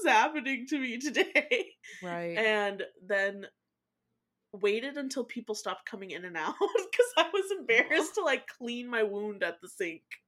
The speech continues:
Speaker 2: Yeah.
Speaker 1: And then I walked home.
Speaker 2: Oh my God.
Speaker 1: And then I properly cleaned my wounds, and then I got chicken tenders.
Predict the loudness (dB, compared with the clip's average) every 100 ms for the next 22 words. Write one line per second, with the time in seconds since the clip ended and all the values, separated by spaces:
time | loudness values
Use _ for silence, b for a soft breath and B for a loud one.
0 | _ -18 -14 -14 -14 -16 -18 -20 _ _
1 | -6 -2 -2 -4 -8 -8 -8 -8 -12 -16
2 | -14 -16 -20 _ _ -20 -16 -14 -14 -14
3 | -16 -14 -12 -10 -2 0 2 0 -2 -6
4 | -2 -2 -4 -8 -12 -12 -12 -10 -10 -12
5 | -12 -14 -14 -14 -12 -10 -8 -10 -12 -18
6 | -18 -20 -20 -20 -16 -16 -16 -18